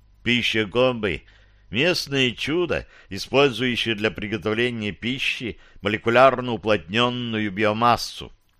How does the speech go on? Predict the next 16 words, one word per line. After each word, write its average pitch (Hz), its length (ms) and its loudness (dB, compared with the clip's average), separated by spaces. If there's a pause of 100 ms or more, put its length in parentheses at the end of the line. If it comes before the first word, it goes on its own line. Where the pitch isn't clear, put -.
(340)
Один 110 320 2
раз 110 300 4
он 104 140 -4
увидел, 107 480 0 (260)
как 110 180 0
эта 110 300 0 (120)
зелено-синяя 117 920 2
слизь 117 640 -6
вытекает 110 760 2
из 101 180 -4
баллона, 107 680 2 (400)
когда 131 300 2
наблюдал 117 480 2
за 110 140 -2
починкой 104 640 -4
автомата. 104 580 -6